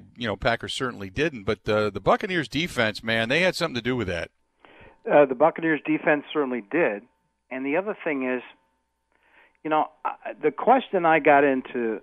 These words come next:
Speaker 2: LaFleur after the game, and I don't, I think he was a little shook up or whatever. I don't think he quite understood it because, you know, this is the, this is what he needs to figure out. It's like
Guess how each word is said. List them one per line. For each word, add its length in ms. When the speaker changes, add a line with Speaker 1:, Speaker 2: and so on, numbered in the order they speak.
Speaker 2:
LaFleur 540
after 320
the 100
game, 440
and 100
I 140
don't, 160
I 100
think 160
he 80
was 80
a 40
little 300
shook 180
up 220
or 60
whatever. 520
I 140
don't 200
think 140
he 100
quite 220
understood 500
it 160
because, 300
you 180
know, 220
this 220
is 180
the, 120
this 200
is 100
what 180
he 60
needs 380
to 200
figure 320
out. 220
It's 200
like 160